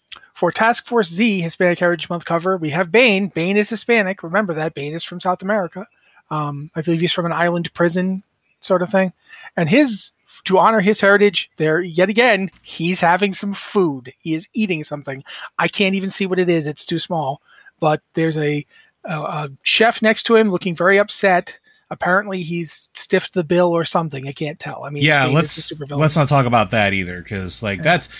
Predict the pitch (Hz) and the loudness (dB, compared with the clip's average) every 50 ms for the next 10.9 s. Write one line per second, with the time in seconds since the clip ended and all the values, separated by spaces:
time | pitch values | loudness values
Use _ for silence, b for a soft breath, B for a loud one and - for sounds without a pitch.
0 | B B B B B - 147 147 165 190 156 - - - 208 208 175 147 127 120 | B B B B B -4 -2 -2 -2 -2 -4 -4 0 2 4 4 6 4 4 2
1 | 117 120 120 117 113 110 104 104 95 - _ - - 120 113 120 117 117 113 110 | 4 4 4 6 6 4 4 2 0 -4 _ -10 -2 -2 0 2 2 2 2 2
2 | 107 104 101 - - 104 - - 113 104 95 92 - - 98 - - - - - | 2 0 -2 -2 -2 -2 -4 -4 -4 -4 -4 -4 -6 -8 -8 -6 -4 -6 -4 -4
3 | 113 - - - 98 92 113 104 95 92 - - 90 113 120 117 - - 135 123 | -6 -8 -8 -10 -8 -4 -4 -2 -4 -4 -6 -6 -2 -2 -2 0 0 0 0 0
4 | - - 120 101 - - 120 113 269 262 247 240 269 269 277 269 247 240 254 - | 0 0 -4 -4 -2 0 2 4 4 4 4 6 4 6 6 6 4 4 2 0
5 | 185 254 226 240 262 277 269 - 247 220 233 214 - 226 208 - - 196 180 - | 0 2 4 6 6 4 4 2 2 2 2 -2 -2 -4 -4 -2 -2 -2 -2 -2
6 | - - - 208 202 196 185 160 170 160 - 165 - - 151 151 - 156 156 147 | -4 0 2 2 4 4 2 0 -2 -4 -4 -6 -4 -4 -4 -4 -4 -6 -6 -4
7 | 151 151 151 175 170 156 151 143 135 - 156 - 185 180 190 208 196 170 165 180 | -4 -2 0 0 0 2 2 2 2 2 4 4 4 4 4 4 2 0 -2 -2
8 | 175 156 165 156 156 180 165 - 175 165 165 160 147 151 151 147 - - 139 131 | -2 -2 -4 -8 -10 -12 -10 -2 0 2 2 2 0 -2 -4 -4 -4 -8 -8 -6
9 | - - 170 196 202 185 165 156 - 208 147 - - B B B B - 196 - | -6 -2 0 0 2 2 0 -2 -2 -10 -14 -16 -16 B B B B -4 0 2
10 | 262 277 269 262 240 214 214 208 208 202 190 180 190 180 - 185 180 | 2 2 2 0 0 2 4 4 4 6 4 4 4 4 2 -2 -4